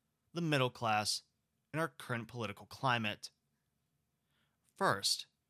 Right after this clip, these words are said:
in the nineteen forty-two midterms, the G O P picked up Congress for the first time since the Great Depression, which means F D R's New Deal is pretty much over, as the G O P and Southern Democrats can block anything they want.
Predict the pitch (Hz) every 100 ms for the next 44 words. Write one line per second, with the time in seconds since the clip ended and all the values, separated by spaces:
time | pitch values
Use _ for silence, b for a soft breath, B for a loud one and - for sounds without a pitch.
0 | _ - 175 185 196 214 180 156 156 143
1 | 143 127 117 120 - 113 110 110 - _
2 | _ _ _ _ 131 147 202 214 208 135
3 | 135 - 127 - 135 - 123 117 123 -
4 | 117 107 - 160 156 - 135 123 143 143
5 | 143 - 110 - - - 127 - 107 101
6 | 98 _ _ _ _ _ _ _ - 156
7 | 180 185 139 - 147 - 160 156 135 127
8 | 139 131 107 107 - - - 120 104 101
9 | - 131 127 120 120 117 _ _ _ _
10 | _ - 143 139 123 170 185 139 139 139
11 | 165 143 - 156 165 131 113 113 120 113
12 | 156 139 131 123 - 117 101 - 104 98
13 | 98 123 120 104 -